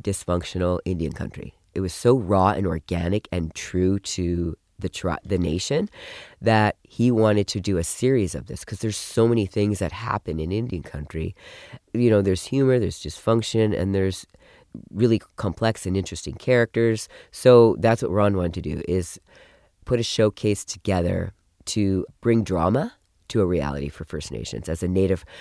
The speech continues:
native written, produced, and directed, uh, series. So that's what he did. And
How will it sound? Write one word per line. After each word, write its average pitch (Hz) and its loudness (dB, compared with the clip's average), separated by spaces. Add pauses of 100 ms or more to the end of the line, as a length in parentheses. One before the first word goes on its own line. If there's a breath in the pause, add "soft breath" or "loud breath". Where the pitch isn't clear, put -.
(140 loud breath)
native 107 2
written, 95 -2
produced, 87 -4
and 85 -6
directed, 78 -8
uh, - -12 (140)
series. - -10
So - -4
that's 127 0
what 135 -2
he 127 0
did. 87 -2
And 90 -4